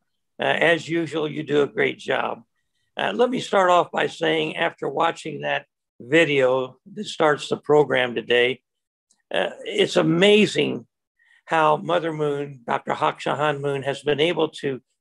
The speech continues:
bring these leaders together through U P F. Her, uh, she and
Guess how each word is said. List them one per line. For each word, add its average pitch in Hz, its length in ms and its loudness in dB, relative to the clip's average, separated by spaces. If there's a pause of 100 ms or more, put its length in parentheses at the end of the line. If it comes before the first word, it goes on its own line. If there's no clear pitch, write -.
bring 185 340 4
these 170 300 0
leaders 156 400 -2
together 147 500 2
through - 240 -4
U 139 220 -2
P 139 260 0
F. 131 220 2 (540)
Her, 190 420 0
uh, 156 80 -4
she 147 320 -6
and 151 240 -2